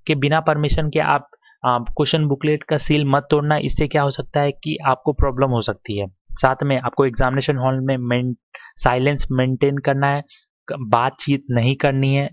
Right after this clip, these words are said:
अगर आप बातचीत करोगे और इन्विजिलेटर देखेगा तो वो आपको कैंसिल भी कर सकता है। साथ में इन्विजिलेटर के साथ आप क्वेश्चन से रिलेटेड कोई भी डिस्कशन नहीं कर सकते हो। आपको क्वेश्चन बुकलेट में एक रफ शीट भी होगा, रफ शीट यानी कि रफ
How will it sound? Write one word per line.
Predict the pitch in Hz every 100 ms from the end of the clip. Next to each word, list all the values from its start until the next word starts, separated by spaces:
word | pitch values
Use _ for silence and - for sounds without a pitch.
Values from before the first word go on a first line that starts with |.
| 151
अगर | 135 135
आप | 131
बातचीत | 117 120 - 139
करोगे | 143 135 135
और | 139 135
इन्विजिलेटर | 127 127 123 127 127 127
देखेगा | 127 - 139 139
तो | 131 131
वो | 127 139
आपको | 123 143
कैंसिल | 139 123 120 127
भी | 131
कर | 127
सकता | 117 123 - 101
है। | - - - - -
साथ | 135 131 147
में | 147 -
इन्विजिलेटर | 143 139 139 143 143 139 151
के | 151
साथ | 147 147
आप | 139
क्वेश्चन | - - 143 - 156
से | - 139
रिलेटेड | 139 131 147 135
कोई | 147 139
भी | 139
डिस्कशन | 127 - 131 139
नहीं | 120 117 127
कर | 147
सकते | 127 135 - 139
हो। | 139 - - - - _ _ -
आपको | 147 - - 175 - _ _ 127
क्वेश्चन | - 156 - 170
बुकलेट | 160 160 165 156
में | 165
एक | 165 156
रफ | 123 127 143 - - _
शीट | - - 151 143
भी | 143
होगा, | 151 143 139
रफ | 143
शीट | 139 165 156
यानी | 147 147
कि | 151
रफ | 131 139